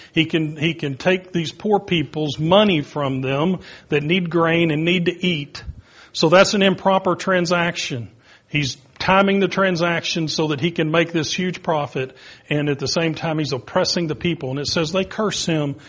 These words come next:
<clears throat> for that. In Leviticus chapter twenty-five, it says, "And if you make a sale to your neighbor or buy from your neighbor, ye shall not wrong one another." So it's pretty straightforward. If we're in a transaction, if we're in with a,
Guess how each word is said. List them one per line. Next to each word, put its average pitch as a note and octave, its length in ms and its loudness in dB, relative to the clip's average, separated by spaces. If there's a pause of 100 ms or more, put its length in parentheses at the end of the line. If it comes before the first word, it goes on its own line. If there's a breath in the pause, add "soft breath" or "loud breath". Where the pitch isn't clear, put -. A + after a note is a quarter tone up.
(340 loud breath)
<clears throat> C#3+ 300 4
for D#3 220 -2
that. C#3 420 -2 (1600 soft breath)
In E3 140 0
Leviticus F3 400 4
chapter G3+ 320 4
twenty-five, G3+ 580 2
it - 60 -2
says, E3+ 300 0
"And E3+ 120 0
if D3+ 140 -4
you G3 80 0
make F#3+ 260 4
a F3 60 0
sale G3 380 4
to F#3 120 -2
your E3 140 2
neighbor E3+ 400 4
or D#3 240 4
buy F3 320 6
from E3 240 0
your D#3 80 0
neighbor, E3+ 400 2
ye E3+ 140 -2
shall E3+ 260 0
not E3 320 2
wrong F3+ 480 2
one C#3+ 140 2
another." B2+ 480 -2 (420 loud breath)
So - 80 -10
it's C#3+ 80 -4
pretty E3+ 220 -2
straightforward. F3 680 0
If C3 140 -6
we're E3 140 0
in E3+ 80 0
a E3 80 0
transaction, E3 840 -2
if B2 160 -10
we're D#3+ 180 -2
in D3+ 200 -4
with D3 180 -2
a, C3+ 160 -2